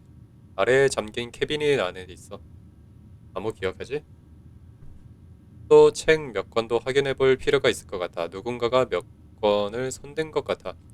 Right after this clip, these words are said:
이번 주에만 벌써 다번-, 다섯 번째야.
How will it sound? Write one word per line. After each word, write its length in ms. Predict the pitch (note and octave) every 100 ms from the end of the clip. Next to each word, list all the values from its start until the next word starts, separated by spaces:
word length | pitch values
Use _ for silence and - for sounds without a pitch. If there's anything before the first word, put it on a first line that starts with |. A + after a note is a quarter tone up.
| -
이번 240 | G#2+ G#2+ C#3
주에만 320 | C#3+ C#3 C3+
벌써 380 | G#2 G2+ - G#2+
다번-, 340 | - A2+ B2+ - - -
다섯 180 | - C#3
번째야. 340 | C#3+ A2+ G2